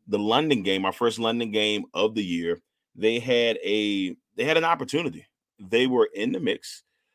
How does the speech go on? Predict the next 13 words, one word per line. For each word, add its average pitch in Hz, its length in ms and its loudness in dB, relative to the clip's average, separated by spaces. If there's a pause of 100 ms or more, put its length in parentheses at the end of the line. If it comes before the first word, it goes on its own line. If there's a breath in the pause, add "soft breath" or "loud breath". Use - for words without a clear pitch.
(160)
uh, 90 560 2 (400)
late. 113 480 0 (140)
Uh, 90 180 -2
they, 107 200 4
they 104 180 -2
started 113 340 2
pushing 123 300 -2
through 127 260 0
late. 123 280 4 (180)
The 113 80 -12
Falcons 117 400 0
had 110 160 2
control 120 640 -2